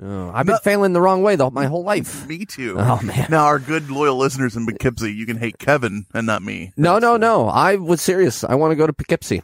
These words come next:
Speaker 2: Yeah? It's
Speaker 1: Yeah.
Speaker 2: just, it's a really fun word that's hard to spell.
Speaker 1: Yeah, it, well, yes, I'm looking here when I was, uh, uh, reading the outline, and that, that does not, that po-, is that really how it's spelled?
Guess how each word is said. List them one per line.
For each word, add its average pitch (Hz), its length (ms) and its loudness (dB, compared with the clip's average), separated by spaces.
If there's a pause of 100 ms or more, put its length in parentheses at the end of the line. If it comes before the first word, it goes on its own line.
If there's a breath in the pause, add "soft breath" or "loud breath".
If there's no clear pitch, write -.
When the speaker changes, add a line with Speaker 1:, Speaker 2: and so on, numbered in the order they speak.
Speaker 2:
Yeah? 123 300 -6
It's - 80 -4
Speaker 1:
Yeah. 143 120 4
Speaker 2:
just, 160 180 -4 (360 loud breath)
it's 170 160 0
a 160 60 2
really 208 260 0
fun 190 320 -2
word 156 220 -2
that's 127 180 -6
hard 151 260 -10
to 156 40 -12
spell. - 480 -12
Speaker 1:
Yeah, 143 240 4
it, - 260 0
well, 120 240 4
yes, 160 380 0
I'm 113 220 2
looking 131 320 2
here 107 280 2
when 104 140 2
I 107 80 4
was, 104 320 0
uh, 95 280 2 (220)
uh, 92 280 2
reading 110 300 2
the 95 60 2
outline, 104 480 0
and 85 260 -6
that, 131 220 -2 (100)
that 151 220 0
does 101 200 -2
not, 123 300 0 (120)
that 131 160 -4 (260)
po-, 151 440 0
is 113 120 -2
that 160 180 2
really 175 300 0
how 151 160 2
it's 170 100 -4
spelled? 131 300 2